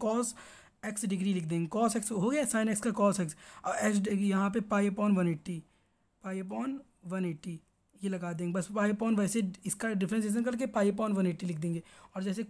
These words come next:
cos x का डिफरेंशिएशन क्या होता है, cos x का, cos x का होता है माइनस sin x, माइनस sin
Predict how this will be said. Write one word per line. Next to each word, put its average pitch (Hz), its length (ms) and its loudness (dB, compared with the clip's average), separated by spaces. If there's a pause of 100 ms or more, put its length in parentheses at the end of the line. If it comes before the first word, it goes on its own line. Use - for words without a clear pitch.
cos 233 220 0
x 233 140 -2
का 247 80 0
डिफरेंशिएशन 233 500 0
क्या 247 140 2
होता 185 180 0
है, 170 80 -2
cos 208 280 -2
x 165 140 -6
का, 165 180 -8 (520)
cos 208 220 -4
x 214 160 -8
का 233 80 -2
होता 202 200 -4
है 254 60 -4
माइनस 220 560 0
sin 202 300 2
x, 160 200 -6 (460)
माइनस 202 460 -8
sin 226 300 -4